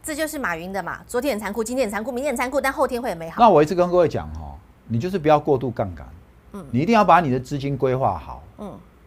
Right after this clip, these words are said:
Speaker 2: 懂？我们昨天在加码，我们今天还在加码，欸。
Speaker 1: 嗯。
Speaker 2: 那为什么有办法加码？因为我有资金，我有帮你算好啊。
Speaker 1: 嗯哼。
Speaker 2: 对不对？可是如果你一开始你就 all in 了，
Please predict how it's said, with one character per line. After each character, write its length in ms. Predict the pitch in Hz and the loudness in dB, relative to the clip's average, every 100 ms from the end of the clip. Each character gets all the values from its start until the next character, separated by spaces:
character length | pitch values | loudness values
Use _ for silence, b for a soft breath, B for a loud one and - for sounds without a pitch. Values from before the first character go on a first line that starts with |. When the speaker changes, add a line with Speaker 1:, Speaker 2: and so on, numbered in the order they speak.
| - _ _ - _ _ - - - _ | -20 _ _ -20 _ _ -20 -20 -20 _
Speaker 2:
懂？ 180 | 104 92 | -8 -6
我 80 | 113 | -2
们 180 | 127 143 | 0 2
昨 160 | 147 147 | 2 2
天 140 | 170 | 2
在 100 | 160 | 0
加 280 | 156 139 135 | 2 2 2
码， 260 | 123 90 78 | -2 -4 -6
我 140 | 120 143 | -2 0
们 100 | 143 | 2
今 80 | |
天 80 | 180 | 2
还 100 | 139 | 2
在 140 | 131 135 | 2 2
加 260 | 127 110 | 2 0
码， 220 | 104 69 | 0 -6
欸。 80 | - - - | -14 -18 -14
Speaker 1:
嗯。 180 | 196 - - _ _ _ _ _ _ - | -14 -16 -20 _ _ _ _ _ _ 6
Speaker 2:
那 120 | 208 | 10
为 120 | 220 | 10
什 160 | 160 139 | 8 4
么 120 | 135 | 2
有 80 | 120 | 4
办 120 | 147 | 4
法 80 | 123 | 2
加 300 | 131 117 110 | 2 2 0
码？ 240 | 90 80 - _ - - - - - | -4 -10 -18 _ -20 -20 -20 -8 2
因 80 | |
为 80 | 196 | 6
我 180 | 180 175 | 8 8
有 60 | 120 | 6
资 160 | 147 | 0
金， 300 | 151 147 147 | -2 -2 0
我 80 | 139 | 2
有 40 | 131 | 4
帮 180 | 127 104 | 4 0
你 40 | |
算 200 | 110 98 | -2 -4
好 140 | 76 62 | -6 -14
啊。 120 | 65 - - | -18 -20 -16
Speaker 1:
嗯 160 | 233 226 | -12 -10
哼。 260 | 226 202 240 _ - - - _ _ _ - - _ - - | -10 -12 -14 _ -20 -20 -20 _ _ _ -20 -20 _ -20 -8
Speaker 2:
对 80 | - | -2
不 60 | 123 | 0
对？ 220 | 123 92 | 0 0
可 80 | - | -2
是 140 | 139 214 | 0 6
如 100 | 214 | 8
果 120 | 190 | 8
你 80 | 151 | 6
一 100 | 185 | 2
开 220 | 170 180 | 6 6
始 120 | 151 | 6
你 140 | 113 | 0
就 160 | 113 156 - - | 4 2 2 4
all 180 | 143 | 4
in 200 | 151 120 | 4 0
了， 120 | 87 | -4